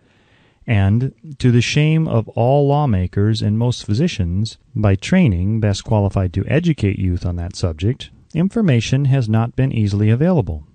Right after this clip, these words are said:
Seldom does an individual enter upon highly creative effort in any field of endeavor before the age of forty.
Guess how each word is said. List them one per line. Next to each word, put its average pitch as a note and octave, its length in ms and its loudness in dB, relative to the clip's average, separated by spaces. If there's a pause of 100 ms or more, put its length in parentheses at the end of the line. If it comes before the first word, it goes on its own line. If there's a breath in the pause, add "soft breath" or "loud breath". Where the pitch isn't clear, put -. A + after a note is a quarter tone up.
(800 soft breath)
Seldom D#3 560 2
does G#2+ 160 4
an A2+ 80 2
individual A2 640 2
enter B2+ 320 2
upon G2 480 -2
highly C3 420 -2
creative C3 460 -2 (100)
effort G2 540 -6
in G2 180 -6
any E3 260 0
field F#2+ 300 0
of D#2+ 120 -6
endeavor E2+ 440 -4
before A2 380 0
the A#2+ 180 -2
age F#2+ 240 -2
of A#2 100 -4
forty. C3+ 520 -2